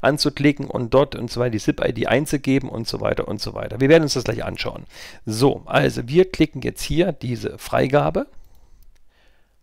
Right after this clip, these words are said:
Ah, und da läuft tatsächlich dieser Timer hier unten. Jetzt holen wir uns das Telefon wieder, äh, und gehen hier auf die Aktivierung. Und dann steht eigentlich auch alles da.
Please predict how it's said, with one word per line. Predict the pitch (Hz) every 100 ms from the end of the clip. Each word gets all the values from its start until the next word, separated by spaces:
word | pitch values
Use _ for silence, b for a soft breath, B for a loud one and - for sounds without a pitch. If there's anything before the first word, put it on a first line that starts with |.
| _ -
Ah, | 113 214 208
und | 127
da | 117
läuft | 110 -
tatsächlich | - - 120 123
dieser | - - -
Timer | 139 143 170
hier | 165
unten. | 185 185 220 175
Jetzt | 120 -
holen | 131 120
wir |
uns | 98 -
das | -
Telefon | - 123 165 170 156
wieder, | 160 - 160 160 202 -
äh, | B B B
und | B 131 131 -
gehen | 127 120
hier | 117 131 -
auf | - -
die | -
Aktivierung. | - - 101 107 139 165 277 - - - - - - - _ _ _ _ _ - - - - - B B B B
Und | 123
dann | 113
steht | - 120
eigentlich | - 107 104
auch |
alles | - 95 -
da. | 135 160